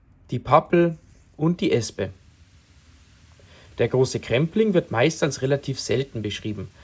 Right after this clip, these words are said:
Allerdings wird die Art durch seine große Ähnlichkeit wohl häufig einfach für den kahlen Krempling gehalten und somit nicht als großer Krempling erkannt.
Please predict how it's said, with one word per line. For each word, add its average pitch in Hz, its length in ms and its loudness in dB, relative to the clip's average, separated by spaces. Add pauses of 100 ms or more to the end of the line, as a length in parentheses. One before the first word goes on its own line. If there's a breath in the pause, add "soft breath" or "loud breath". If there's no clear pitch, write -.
(160 loud breath)
Allerdings 147 640 2
wird 160 160 2
die 180 100 -4
Art 147 280 2
durch 151 100 2
seine 135 260 -2
große 170 460 2
Ähnlichkeit 135 640 0
wohl 117 160 -2
häufig 151 420 0
einfach 147 380 -2
für 139 160 -6
den 139 100 -2
kahlen 131 320 2
Krempling 113 460 -4
gehalten 107 500 -2 (300 loud breath)
und 123 120 -6
somit 139 360 0
nicht 175 260 0
als 160 180 0
großer 135 340 -2
Krempling 110 440 -4
erkannt. 107 460 -4